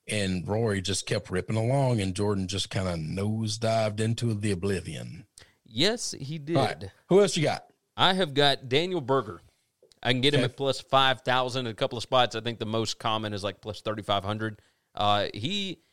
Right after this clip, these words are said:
Speaker 2: it, just going back and looking, he has kind of improved at Augusta every year, uh, and he's, he's playing really good golf right now.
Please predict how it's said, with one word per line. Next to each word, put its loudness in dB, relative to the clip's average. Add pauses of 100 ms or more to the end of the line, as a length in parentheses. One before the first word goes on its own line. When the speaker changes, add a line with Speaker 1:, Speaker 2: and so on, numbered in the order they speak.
(140)
Speaker 2:
it, -2
just -4
going 2
back 4
and -2
looking, -2
he -4
has -4
kind -2
of -2
improved -2
at 0
Augusta 0 (160)
every -4
year, -6 (340)
uh, -4
and -8
he's, -6 (180)
he's -16
playing -4
really -2
good -14
golf 2
right 2
now. -2